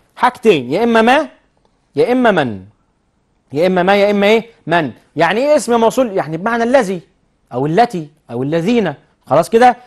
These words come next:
يبقى ونعم ما تحرصون عليه، ونعم الذي تحرصون عليه المشاركة الفاعلة. ما بتيجي للعاق-، لغير العاقل، ومن بتأتي لطبعا لإيه؟ بتأتي للعاقل. يبقى ونعم ما تحرصون عليه المشاركة الفاعلة، يبقى هنا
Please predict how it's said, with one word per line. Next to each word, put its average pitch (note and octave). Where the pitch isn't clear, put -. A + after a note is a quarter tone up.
يبقى E3+
ونعم A#3
ما G3+
تحرصون F#3
عليه، E3+
ونعم F#3+
الذي F#3
تحرصون D#3
عليه C#3+
المشاركة C3+
الفاعلة. C3+
ما G3+
بتيجي F#3+
للعاق-، F#3+
لغير E3+
العاقل، C4
ومن F3
بتأتي D#3+
لطبعا D3
لإيه؟ D3
بتأتي C#3+
للعاقل. C3
يبقى D3
ونعم F3
ما D#3
تحرصون C#3
عليه E3
المشاركة D3
الفاعلة، D#3+
يبقى D#3
هنا G#3